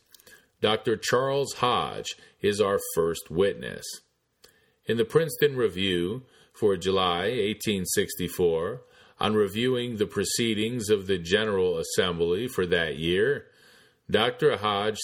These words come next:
says, "In eighteen fifty-nine, Doctor Thornwell opposed in the General Assembly the recommendation of the Colonization Society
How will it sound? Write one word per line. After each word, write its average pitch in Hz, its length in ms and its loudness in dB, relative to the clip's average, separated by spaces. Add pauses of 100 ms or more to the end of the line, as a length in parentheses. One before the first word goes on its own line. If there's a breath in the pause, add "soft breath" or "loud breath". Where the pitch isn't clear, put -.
says, 101 440 0 (1000)
"In 117 160 0
eighteen 143 680 -2 (600)
fifty-nine, 139 800 2 (420 loud breath)
Doctor 117 380 2 (100)
Thornwell 127 640 0
opposed 127 760 0
in 127 140 -2
the 120 80 0
General 123 540 2
Assembly 85 720 0 (280 loud breath)
the 98 80 0
recommendation 120 920 0
of 101 100 0
the 107 100 0
Colonization 104 920 0
Society 101 800 0